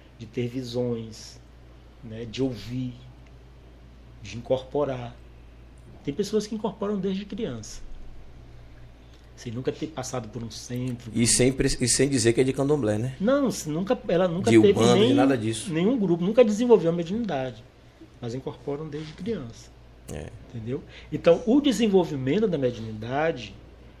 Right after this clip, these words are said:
Speaker 1: é você aprender a utilizar uma arma que você já tem. Quando você tem ela de forma sutil, como a maioria das pessoas, você não precisa ter preocupação de desenvolver.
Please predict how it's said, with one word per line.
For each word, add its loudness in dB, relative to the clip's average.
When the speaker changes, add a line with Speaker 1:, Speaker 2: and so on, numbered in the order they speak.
Speaker 1:
é 4
você 0
aprender 4
a 6
utilizar 2
uma -2
arma -6
que -18
você -8
já -4
tem. -4
Quando 0
você 0
tem 0
ela 2
de -8
forma -2
sutil, -6
como -2
a 0
maioria 0
das -8
pessoas, -6
você -10
não -6
precisa -6
ter 0
preocupação -6
de -12
desenvolver. -12